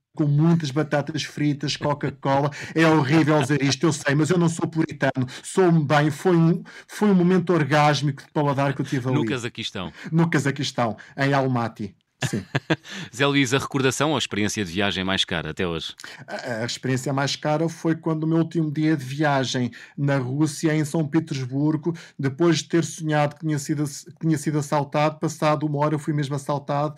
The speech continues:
Speaker 1: e levar uma única, a minha <laughs> objetiva foi meu, foram mil e cem, mil e cem euros para aquele sítio que não posso dizer.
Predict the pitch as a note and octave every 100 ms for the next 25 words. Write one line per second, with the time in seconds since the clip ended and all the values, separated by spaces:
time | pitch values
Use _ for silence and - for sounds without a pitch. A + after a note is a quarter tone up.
0 | - - - D3+ C#3+ D3+ D3+ D3+ D3+ -
1 | D3+ D#3+ D#3+ D#3+ E3+ F#3+ F#3 F3+ - F#3+
2 | F3 G3 G3+ F#3 F#3+ G3 F3+ F#3+ F#3+ -
3 | - F#3+ F#3+ G#3 F#3+ F3 F#3 F#3 F#3 F#3+
4 | F3+ F#3+ E3+ F3 F3 E3 E3+ D#3+ D#3 D3+
5 | C3 G#2+